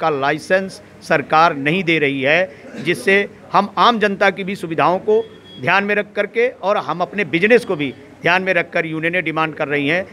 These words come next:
कि बीएसएनएल company को फ़ोर जी spectrum का license शीघ्र दिया जाए। Number तीन है कि बीएसएनएल के जो retiree, retired कर्मचारी हैं उनका pension revision भी किया जाना चाहिए। एक, एक साथ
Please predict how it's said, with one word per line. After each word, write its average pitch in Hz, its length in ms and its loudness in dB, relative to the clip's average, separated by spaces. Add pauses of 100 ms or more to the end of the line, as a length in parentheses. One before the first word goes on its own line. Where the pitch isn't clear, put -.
(200)
कि 170 80 -2
बीएसएनएल 170 540 0
company 170 600 -4
को 180 220 -4
फ़ोर 160 300 -2
जी 156 140 -2
spectrum 170 500 -2 (260)
का 165 80 2
license 147 640 0
शीघ्र 156 240 -4
दिया 147 260 2
जाए। 135 180 -2 (500)
Number 190 300 0
तीन 208 320 -2
है 180 420 4 (160)
कि 214 180 -4
बीएसएनएल 196 540 -2
के 220 240 6
जो 208 200 6
retiree, 196 560 2 (100)
retired 180 400 0
कर्मचारी 160 420 -6
हैं 101 180 -18 (580)
उनका 208 320 0
pension 208 560 -2 (260)
revision 160 400 -6
भी 190 120 -6
किया 160 260 2
जाना 131 260 0
चाहिए। - 640 -4
एक, 196 120 0
एक 190 140 0
साथ 151 200 0